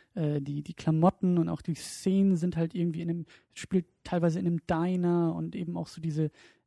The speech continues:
der Look, die Haare, die Lederjacken, das hat alles irgendwie sowas von den fünfziger Jahren und das assoziiere ich auch irgendwie mit, mit Root Beer. Und, ähm, wie wir auch festgestellt haben, äh, wieder eine Parallele zu uns selber, nämlich haben wir,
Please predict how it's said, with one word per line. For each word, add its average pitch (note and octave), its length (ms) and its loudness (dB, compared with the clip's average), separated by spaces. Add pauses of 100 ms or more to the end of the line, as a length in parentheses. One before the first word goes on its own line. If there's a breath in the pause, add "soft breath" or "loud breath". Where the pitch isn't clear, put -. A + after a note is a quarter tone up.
(140)
der F3 220 -2
Look, F#3+ 320 6
die F3 180 -2
Haare, F3+ 340 -2
die F#3 120 2
Lederjacken, F3+ 840 2
das E3 180 0
hat - 160 -6
alles F#3+ 240 0
irgendwie F3+ 180 2
sowas E3+ 240 0
von - 120 0
den D#3+ 120 4
fünfziger - 440 2
Jahren A3+ 320 2
und G#3 100 2
das - 160 -2
assoziiere A3 480 -4
ich - 160 -4
auch D#3 100 -4
irgendwie D3+ 260 -2
mit, D3 140 0 (140)
mit - 280 -4 (400)
Root E3+ 240 6
Beer. E3 280 4 (640 soft breath)
Und, G3+ 760 6
ähm, F#3 640 2
wie E3 160 4
wir E3 120 2
auch F3 60 -2
festgestellt G#3+ 560 0
haben, G3+ 340 2
äh, E3 340 0 (120)
wieder G3+ 160 2
eine G3 160 0
Parallele F3 480 2
zu - 140 -4
uns D3 180 0
selber, G3+ 300 0
nämlich F#3+ 300 0
haben F#3 120 2
wir, F3 260 6